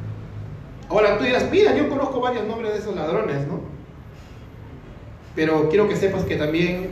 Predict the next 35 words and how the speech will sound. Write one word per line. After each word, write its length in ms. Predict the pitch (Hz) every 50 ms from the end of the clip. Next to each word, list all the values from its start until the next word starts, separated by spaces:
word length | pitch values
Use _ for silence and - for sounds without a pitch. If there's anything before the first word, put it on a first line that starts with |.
| - - 143
nosotros 680 | 151 147 - 208 202 196 208 208 214 220 226 - - - - - - - - - -
somos 260 | - 202 190 185 175
parte 400 | - - - 190 190 - 175 170
de 80 | 170 175
esos 180 | - 170 165
ladrones, 560 | 156 147 139 139 147 143 135 123 - - - - - - - - - - - - - - - -
si 140 | - 175 165
nosotros 520 | 156 139 - 190 190 196 185 170 160 156
no 140 | 156 170 175
decimos 380 | 170 151 - - 170 170 151 139
la 60 | 139
verdad. 380 | 127 123 127 127 131 - 123 - - - - - - - - - - - - - - -
Si 80 | - -
tú 140 | 240 220 -
sabes 280 | - 262 262 226 214
de 60 | 214
estos 180 | 214 - - -
ladrones, 340 | 190 190 208 220 202 170 - -
pero 120 | 160 151
te 120 | 147 -
quedas 200 | 185 208 202 -
callado 500 | - - 165 165 185 185 185 202 214 - - - - -
y 60 | -
no 80 | 190 202
adviertes 420 | 185 175 185 190 190 180 170 -
a 60 | -
nadie, 320 | 151 160 165 160 160 190 214 - - - - - - - - - - -
eres 140 | 156 156 -
cómplice. 480 | - 190 170 170 - 127 120 117 - - - - - - - - - - - - - - - - - - - - - - - - - - - - - - - - - - - - - - - - -
Eh, 520 | 131 131 127 123 120 120 117 113 110 104 - - - - - - - - - - - - - - - - - - - - -
cuando 180 | 139 143 139 139
nosotros 320 | 139 143 170 170 170 -
no 140 | 175 175 170
decimos 360 | 165 - - 156 156 143 143
nada, 340 | 147 151 151 147 147 -